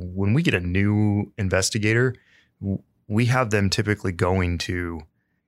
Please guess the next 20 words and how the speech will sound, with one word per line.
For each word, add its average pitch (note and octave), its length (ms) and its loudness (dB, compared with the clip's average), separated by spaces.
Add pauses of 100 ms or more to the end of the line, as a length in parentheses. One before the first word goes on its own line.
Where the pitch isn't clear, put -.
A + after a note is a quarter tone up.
(120)
every G#2 340 4
fire G2 420 2
that F2 120 -2
they F2 160 -2
can E2+ 160 -6
see. - 440 -2
And A2 120 -2
it, A2+ 180 -4
and A#2+ 140 6
it A#2 80 2
doesn't C3+ 280 4
matter. A#2 280 4
I A2 40 4
mean, G#2 240 4
little A#2+ 200 4
ones, A2+ 240 4
big G#2+ 180 2
ones, A2 400 4
arsons, G#2+ 800 2
accidentals, G#2 880 0